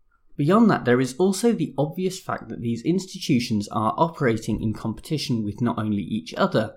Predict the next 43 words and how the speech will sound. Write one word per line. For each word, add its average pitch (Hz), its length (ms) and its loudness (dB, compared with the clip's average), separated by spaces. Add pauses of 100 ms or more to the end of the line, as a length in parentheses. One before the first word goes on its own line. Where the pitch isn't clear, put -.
(300)
but - 80 -2
also 208 400 2
the 156 240 -2
traditional 135 720 0
universities 101 640 -4
as 135 180 -10
well. 127 440 -2 (580)
If 139 160 -4
they 127 80 4
were 110 140 0
bad 170 420 2
and 120 160 0
got - 280 -2
poor 127 220 0
reviews 123 480 0
in 104 120 0
the 95 80 -2
press, - 600 -4 (120)
online, 143 720 2
or 104 260 0
in 107 140 -2
the 104 80 -2
National 107 400 -4
Student 98 400 -8
Survey, 156 560 -2 (320)
then 147 160 0
any 185 200 4
prospective - 580 -6
student 170 480 -2
who 127 100 -2
does 117 260 -4
their - 140 -4
research 151 540 -2 (340)
would 165 180 2
not 220 160 0
spend 139 340 -2
thousands 117 460 0
of 110 140 -10
pounds 143 400 0
on 127 100 -2
such 135 300 -6
an 107 160 -2
education. - 720 -8